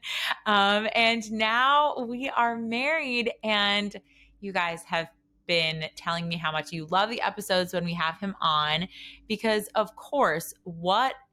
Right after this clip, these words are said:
behind, what do they say? Behind every amazing woman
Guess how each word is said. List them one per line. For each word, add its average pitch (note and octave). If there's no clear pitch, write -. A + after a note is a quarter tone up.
behind, A3+
what G#3+
do G#3+
they G#3+
say? F3
Behind G#3+
every G3+
amazing G3
woman F3+